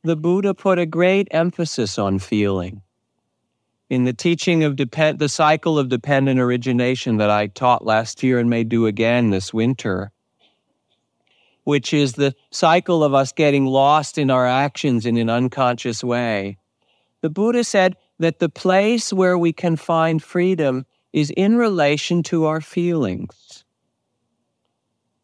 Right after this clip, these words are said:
Generally, we are unconscious and the mind moves. There are all these reactions of mind.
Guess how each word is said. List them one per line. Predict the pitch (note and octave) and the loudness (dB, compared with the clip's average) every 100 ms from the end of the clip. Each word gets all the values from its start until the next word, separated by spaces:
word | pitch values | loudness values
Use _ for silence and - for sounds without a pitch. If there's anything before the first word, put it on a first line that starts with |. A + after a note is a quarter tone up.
| _ _ _ - | _ _ _ -6
Generally, | D#3+ F#3+ A3 A3+ A3 G#3 G3 F#3 _ - | 2 2 2 2 0 2 0 -4 _ -2
we | D#3+ D#3+ | 0 2
are | D#3 | 2
unconscious | D#3 D#3+ - E3+ F3+ - A2 F#2+ | 2 0 0 2 2 -2 -6 -4
and | B2 C3 | -2 0
the | |
mind | C3+ D3 D#3+ F3+ F#3 | 0 2 2 0 0
moves. | E3+ E3+ F3 D#3 A2+ | 0 0 2 0 0
There | B2 B2 | -2 0
are | |
all | - G3 B3 B3 | 2 4 4 4
these | A#3 G#3 | 0 0
reactions | G3 F#3+ F#3 F3+ - E3+ C#3 | 0 2 4 2 -2 -2 0
of | C#3 | 0
mind. | C3 C3+ C3+ B2+ G2 | 0 0 0 -2 -4